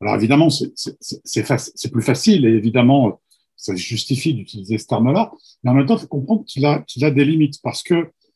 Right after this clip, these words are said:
tu, tu, tu parles de tradition parlementaire, euh, il me semble là aussi qu'il y a plusieurs traditions parlementaires. Euh,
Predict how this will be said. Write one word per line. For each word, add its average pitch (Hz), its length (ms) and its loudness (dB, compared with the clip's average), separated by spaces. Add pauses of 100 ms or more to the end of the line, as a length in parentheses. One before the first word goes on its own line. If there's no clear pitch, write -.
(500)
tu, 156 1160 -2 (380)
tu, 120 280 -8 (160)
tu 131 140 -10
parles 196 240 2
de 143 80 0
tradition 143 440 -4
parlementaire, 135 680 0 (800)
euh, 131 280 -2 (380)
il 143 120 2
me 147 140 6
semble 143 380 0
là 143 160 0
aussi 214 560 -2
qu'il 208 360 -2 (400)
y 127 100 -6
a 127 60 -4
plusieurs 185 540 0
traditions 113 400 -10
parlementaires. 110 540 -10 (1300)
Euh, 117 380 -6